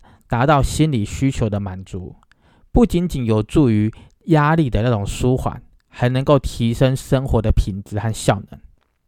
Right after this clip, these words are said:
所以呢，就人们对于疗愈小物这样的需求而言呢，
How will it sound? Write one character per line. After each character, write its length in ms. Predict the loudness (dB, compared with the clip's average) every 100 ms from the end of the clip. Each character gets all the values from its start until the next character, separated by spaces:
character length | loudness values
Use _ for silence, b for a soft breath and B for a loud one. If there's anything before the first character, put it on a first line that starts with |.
| _ _
所 240 | 0 6 6
以 120 | 6
呢， 220 | 2 0
就 220 | 4 4
人 160 | 6 4
们 160 | 2 2
对 240 | 4 4
于 140 | 4
疗 280 | 2 4 6
愈 140 | 4 4
小 240 | 0 0
物 160 | 2 2
这 100 | 0
样 140 | -2
的 100 | -4
需 180 | 0 0
求 200 | 0 0
而 140 | -2
言 240 | -2 -4 -6
呢， 180 | -12